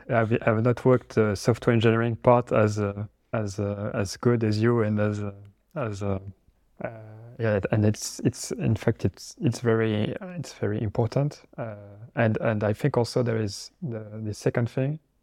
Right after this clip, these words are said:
I, I, I, sorry, I cut you, but I finished that because otherwise I'm going to forget. Uh, it's the problem of specialization. I have the impression that, uh, we have, uh, gone from, uh, an era where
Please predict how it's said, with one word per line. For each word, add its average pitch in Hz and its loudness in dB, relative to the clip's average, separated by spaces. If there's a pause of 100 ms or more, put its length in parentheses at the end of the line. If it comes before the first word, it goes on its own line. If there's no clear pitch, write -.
I, - 0
I, 123 0
I, 123 0
sorry, 113 -2
I 107 -2
cut - -2
you, 110 0
but 98 -8
I 120 0
finished 113 -2
that 113 0
because 110 -2
otherwise 110 -4
I'm 104 -4
going 104 -2
to - -12
forget. 110 -6 (300)
Uh, 107 0
it's - -4
the - -2
problem 127 2
of 104 2
specialization. 104 -2 (240)
I 117 0
have 107 0
the 110 0
impression 127 0 (720)
that, 113 0 (120)
uh, 110 -2 (180)
we 110 -4
have, 110 -4 (240)
uh, 104 -8
gone 120 4
from, 107 -2
uh, 104 -4 (380)
an 110 4
era 120 8
where 107 2